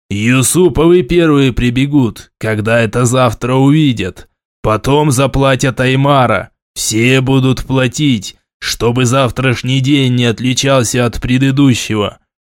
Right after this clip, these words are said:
Потому что никто, кроме нас, эти проблемы не решит.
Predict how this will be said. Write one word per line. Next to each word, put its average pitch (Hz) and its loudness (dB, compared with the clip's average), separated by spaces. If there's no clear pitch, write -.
Потому 117 0
что 120 -2
никто, 131 0
кроме 156 2
нас, 151 0
эти 120 -2
проблемы 120 0
не 131 0
решит. 139 0